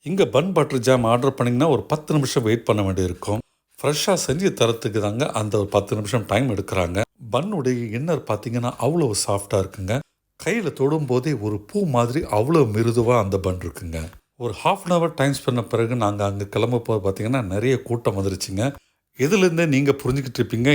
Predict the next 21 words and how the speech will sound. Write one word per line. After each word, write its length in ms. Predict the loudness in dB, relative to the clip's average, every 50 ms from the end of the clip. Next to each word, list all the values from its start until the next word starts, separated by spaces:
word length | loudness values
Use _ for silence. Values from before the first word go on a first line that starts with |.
| 4
இந்த 160 | 4 4 2 4 4
ரெஸ்டாரண்ட் 500 | 2 0 2 4 4 4 4 2 0 -2 0
வந்து 140 | 2 2 4 4 4
எவ்வளவு 260 | 4 4 4 4 2 2 2 4
பாப்புலர்ன்ட்டு. 680 | 4 4 4 4 4 4 4 4 0 -6 -4 -4 -4 -4 -4 -12 _ _ _ _ _ _ -4
இந்த 220 | -4 2 2 2 2 2
வீடியோ 260 | 0 2 6 6 6 6 4 2
மூலம் 240 | 2 2 2 2 0 0 2 2
ஏ 40 | 2 4 4
டூ 80 | 4 4 4
பிக்கும் 300 | 0 0 -2 -2 2 2 0
மத்த 220 | 2 2 0 2 4 2
பெரிய 180 | 4 6 6 6 6
ரெஸ்டாரண்ட்டுக்கும் 720 | 4 2 2 2 2 2 2 0 -2 -2 -2 -2 -2 0 0 2
நாங்க 240 | 2 2 2 2 2 2 2
வைக்கிற 280 | 0 2 2 2 2 2 2 0
கோரிக்கை, 400 | 0 0 0 -2 -2 -2 -2 -2 -2 -4 0 4
தயவு 240 | 6 6 6 6 4 4 2
செய்து 220 | 0 2 2 0 0 0 0
காஃபியோட 400 | 2 2 2 4 2 2 2 2 0 0
பிரைஸை 360 | 0 0 0 0 0 0 0